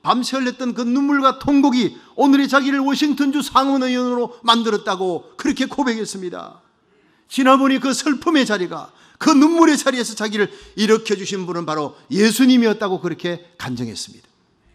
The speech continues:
이분이 제일 좋아하는 구절이 욥기 이십삼 장 십 절이 "나의 가는 길을 오직 그가 아시나니 그가 나를 단련하신 후에 내가 정금같이 나오리라."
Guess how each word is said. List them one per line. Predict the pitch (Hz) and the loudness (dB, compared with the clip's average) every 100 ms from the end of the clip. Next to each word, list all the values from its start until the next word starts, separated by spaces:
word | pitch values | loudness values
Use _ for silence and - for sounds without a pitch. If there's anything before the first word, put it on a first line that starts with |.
| _ _ _ _ _ _ _ _ | _ _ _ _ _ _ _ _
이분이 | 151 160 | -4 -4
제일 | 160 165 | -2 -4
좋아하는 | 160 165 165 165 | -2 0 0 -4
구절이 | 135 156 156 151 | -8 -6 -6 -6
욥기 | 156 160 - | -6 -6 -6
이십삼 | 151 123 - 147 | -14 -12 -12 -10
장 | 143 135 | -8 -10
십 | - - | -12 -14
절이 | 123 117 _ _ _ | -14 -14 _ _ _
"나의 | - 165 175 | -4 0 0
가는 | 170 175 180 | 0 -4 -2
길을 | 180 185 | 2 4
오직 | 185 180 185 | 4 2 -4
그가 | 190 185 | 0 0
아시나니 | 190 196 190 196 202 - - _ | 0 -2 -4 -4 -6 -10 -20 _
그가 | 220 190 190 | -2 0 0
나를 | 180 175 170 | 0 -2 -4
단련하신 | 156 170 165 147 147 - 139 | -4 -2 -2 -4 -6 -6 -6
후에 | 143 135 | -4 -4
내가 | 127 123 123 110 _ | -4 -4 -6 -6 _
정금같이 | - 180 240 254 247 240 233 233 220 208 _ | -6 -2 0 2 0 -2 -4 -8 -8 -10 _
나오리라." | 151 147 127 110 95 90 - | -4 -4 -6 -10 -14 -16 -18